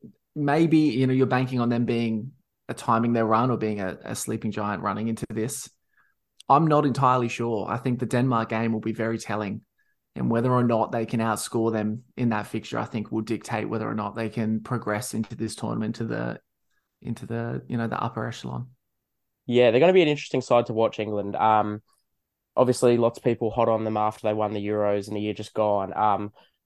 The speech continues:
Speaker 2: but, you know, we're, we're less than twelve months down the track from that tournament, and four players from the starting eleven from that Euro finals team, uh, not available for this tournament. So it's, it's a,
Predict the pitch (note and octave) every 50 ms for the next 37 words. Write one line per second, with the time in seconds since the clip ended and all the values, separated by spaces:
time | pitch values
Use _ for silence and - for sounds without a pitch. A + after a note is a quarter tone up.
0 | _ - A#2+ A2 A2+ G#2+ G#2 G#2+ G#2+ A2+ A#2 A#2 G#2 A#2+ A#2 A#2+ B2+ - - A#2+
1 | A2 - - B2 A#2 A2+ A2+ A2+ A2 G#2 - - A#2 G#2+ G#2+ G#2 - - - G#2+
2 | G2+ - - - G#2+ G#2+ A2 G#2 - - A#2 G#2+ G#2 G#2+ G#2 G2+ G2+ G2+ G2+ -
3 | - - A#2 A2+ A2+ A2+ - - G#2+ G#2+ A2 G#2+ G#2+ G#2+ - - G#2+ G#2 G#2 -
4 | - G#2+ G#2 G#2+ G#2+ G#2 G2 G#2 G#2 G#2 G#2+ G2+ G2+ - - - G#2 F#2+ G#2 G#2
5 | G#2 - G#2 G#2 G2+ G#2+ G#2 G#2 G2+ - G#2+ G#2 G#2 G#2 G#2+ G#2 G#2+ - - G#2
6 | G#2 G#2 G2+ G#2+ G#2+ - _ _ _ - - _ _ - A2 G#2+ G#2 G2+ A2+ A2+
7 | A2+ A2 G2 G#2+ G#2+ G#2 G#2+ G2+ G#2 G2+ - G#2+ G#2 G2 - - A2 G#2 G#2+ G#2+
8 | G2+ G2 F#2 - - - - G#2+ G#2 - - A2+ A2 G#2+ - A#2+ A#2 A2+ A2